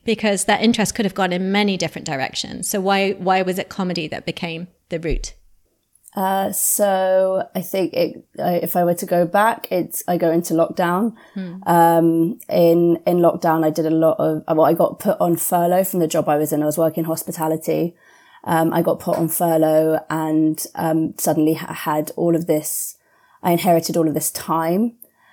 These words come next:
Speaker 2: Um, and that was my opportunity to just kind of be like, "Who am I? Um, what's going on?" 'Cause I think at that point I was a bit lost in my career and what I was doing. Um, so weirdly, it was, um, it's hard to say, but, like,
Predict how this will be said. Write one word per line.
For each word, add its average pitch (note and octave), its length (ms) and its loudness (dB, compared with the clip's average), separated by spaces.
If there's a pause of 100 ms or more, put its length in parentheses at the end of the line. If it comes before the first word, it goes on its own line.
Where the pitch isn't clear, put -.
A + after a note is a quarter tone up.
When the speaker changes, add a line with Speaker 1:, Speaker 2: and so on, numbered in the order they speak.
(240)
Speaker 2:
Um, E3 380 6
and E3+ 160 2
that E3 180 4
was E3 240 0
my D#3 480 0
opportunity E3+ 720 0
to D#3 60 -4
just E3 180 -4
kind D#3 140 -4
of D#3 60 -2
be D#3 60 2
like, D3+ 340 -2 (100)
"Who C#4 160 4
am D3 160 -2
I? F#3 280 -6 (580)
Um, A3+ 220 2
what's A3+ 200 -2
going G3 240 6
on?" F3+ 340 4
'Cause G3 200 -4
I G#3 40 0
think F#3 140 -4
at G3 100 -2
that B2+ 200 -2
point F3 200 -4
I E3 120 0
was E3 300 0
a D#3+ 40 -2
bit E3 180 0
lost F#3 440 -2
in F3+ 100 0
my D#3+ 140 0
career E3 340 -2
and E3 100 -2
what D#3 160 -2
I - 60 -2
was D#3 220 -4
doing. F#3 480 2 (560)
Um, E3 500 2
so E3 460 2
weirdly, D#3+ 680 2
it D3 160 0
was, D#3 340 -4 (580)
um, E3+ 460 -6
it's - 300 -8
hard G3+ 340 0
to G3+ 60 -6
say, F#3 200 4
but, F#3 160 0
like, D#3+ 240 0